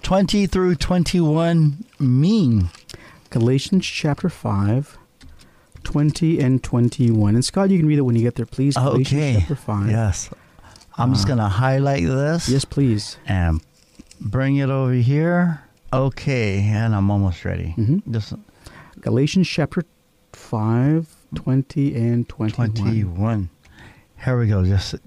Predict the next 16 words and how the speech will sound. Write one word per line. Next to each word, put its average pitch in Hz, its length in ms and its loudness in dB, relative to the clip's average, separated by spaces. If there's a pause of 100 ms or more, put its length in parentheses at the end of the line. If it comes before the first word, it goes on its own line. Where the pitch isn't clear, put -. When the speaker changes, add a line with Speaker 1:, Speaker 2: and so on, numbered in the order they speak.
Speaker 1:
click 123 240 0
Speaker 2:
Mm-hmm. 180 140 -2
Speaker 1:
this, 151 340 -2
and 127 220 0
it 143 60 0
reads, 156 760 0 (1300)
"Idolatry, 160 1000 2
witchcraft, 123 880 0 (300)
hatred, 113 720 0
variance, 139 960 0 (1160)
em-, 139 380 2
emulations, 139 1000 2
wrath, 147 540 0
strife, 135 540 0 (1000)
sed-, 147 540 0
seditions, 156 1160 0